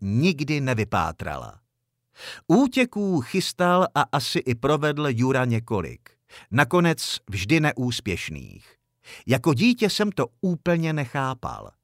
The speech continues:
Když už ti chybělo jen pár let do propuštění, proč si riskoval, že se ti po chycení zvýší trest?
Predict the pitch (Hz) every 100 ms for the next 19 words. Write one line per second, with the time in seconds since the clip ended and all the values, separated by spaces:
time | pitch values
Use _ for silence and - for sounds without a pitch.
0 | _ _ _ - - 113 190 - 226 -
1 | 208 - 175 170 196 190 170 147 117 160
2 | 190 185 127 165 - 101 120 175 190 139
3 | - 135 113 104 - 127 139 - 190 120
4 | - 110 90 82 80 113 - - - 117
5 | 156 202 214 123 143 165 139 170 160 170
6 | 120 120 135 - 170 151 175 214 - -